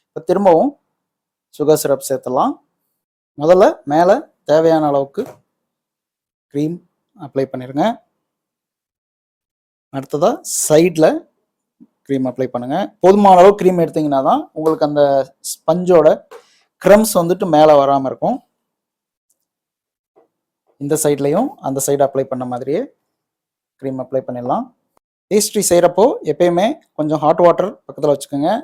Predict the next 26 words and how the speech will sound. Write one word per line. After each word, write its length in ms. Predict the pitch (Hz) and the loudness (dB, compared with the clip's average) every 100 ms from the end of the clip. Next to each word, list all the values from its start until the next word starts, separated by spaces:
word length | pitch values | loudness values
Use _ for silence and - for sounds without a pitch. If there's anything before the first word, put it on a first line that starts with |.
| 160 | -10
அப்பதான் 240 | 139 147 | -6 -4
அந்த 140 | 143 | -2
ஸ்மூத் 380 | 139 - 160 165 - | -6 -6 -8 -8 -6
பண்றதுக்கெல்லாம் 500 | 143 135 - 151 233 - - _ _ _ _ _ _ _ _ | -4 -4 -4 -4 -6 -10 -20 _ _ _ _ _ _ _ _
யூஸ்ஃபுல்லா 360 | 147 139 - 135 | -12 -12 -4 -4
இருக்கும். 320 | 123 - 220 - _ _ _ _ _ | -4 -4 -6 -6 _ _ _ _ _
இப்ப 180 | _ - | _ -4
இந்த 100 | 175 | -2
ஃபில்லிங் 340 | 165 220 247 | 0 0 2
இருக்கு 220 | 196 151 135 | 0 -4 -4
இல்லையா, 320 | 139 143 - | -2 -2 -6
இதை 160 | 151 147 | -10 -8
உள்ள 220 | 156 190 | -2 0
மட்டும் 480 | 208 202 208 165 - | 0 0 -2 -4 -6
நீங்க 500 | 151 147 143 143 135 135 | -10 -4 -2 -2 -4 -4
சேர்த்துட்டு 440 | 165 160 165 185 - _ | -2 -2 -2 -4 -6 _
பேஸ்ட்ரி 240 | 156 151 143 | -8 -8 -8
பண்ண 280 | 143 135 131 | -10 -10 -14
பண்ணலாம். 540 | 127 120 160 277 _ _ _ - | -14 -6 -6 -6 _ _ _ -10
இல்ல 260 | 156 156 | -10 -2
மேலேயும் 320 | 175 202 202 202 | 0 2 0 -4
சேர்க்கணும்னா 320 | 175 160 151 160 | -8 -8 -10 -6
சேர்க்கலாம். 220 | 143 139 | -6 -6
ஆனா 220 | 175 214 151 | -6 -6 -8
மேல 380 | 151 185 247 240 | -6 -4 -4 -2
சேர்க்கிறப்போ, 460 | 180 175 147 170 | -4 -6 -8 -8